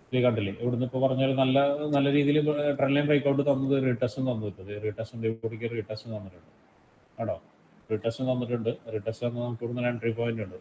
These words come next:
ഇത് കറക്റ്റ് ഇത് ഇതിലൊരു എൻട്രി പോയിന്റ് ഉണ്ട്. റിസ്കി ആണോ എന്ന് വെച്ചിട്ടുണ്ടെങ്കിൽ നമുക്ക് വൺ മിനിറ്റിലാകുമ്പോൾ ഇവിടെയൊക്കെ വെക്കാം. നമുക്ക് എന്ത് വെക്കാം? ഏഹ്, ഈ ഒരു ലെവലിൽ,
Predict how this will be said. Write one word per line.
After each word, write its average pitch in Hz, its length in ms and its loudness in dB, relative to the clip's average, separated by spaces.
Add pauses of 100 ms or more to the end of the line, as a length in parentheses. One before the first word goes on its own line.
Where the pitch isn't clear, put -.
(180)
ഇത് 104 100 -8 (100)
കറക്റ്റ് 107 340 -2
ഇത് 113 100 0 (140)
ഇതിലൊരു 113 300 -2
എൻട്രി 113 260 -6
പോയിന്റ് 107 260 -4
ഉണ്ട്. - 120 -16 (560)
റിസ്കി 120 280 4
ആണോ 131 140 10
എന്ന് 131 120 4
വെച്ചിട്ടുണ്ടെങ്കിൽ 131 460 2
നമുക്ക് 147 360 2
വൺ 131 160 8
മിനിറ്റിലാകുമ്പോൾ 147 500 8
ഇവിടെയൊക്കെ 139 360 6
വെക്കാം. 104 280 0
നമുക്ക് 92 200 -8 (160)
എന്ത് 107 180 -6
വെക്കാം? 98 260 -8 (680)
ഏഹ്, 98 340 -4 (240)
ഈ 117 40 6 (100)
ഒരു 120 180 2
ലെവലിൽ, 113 300 4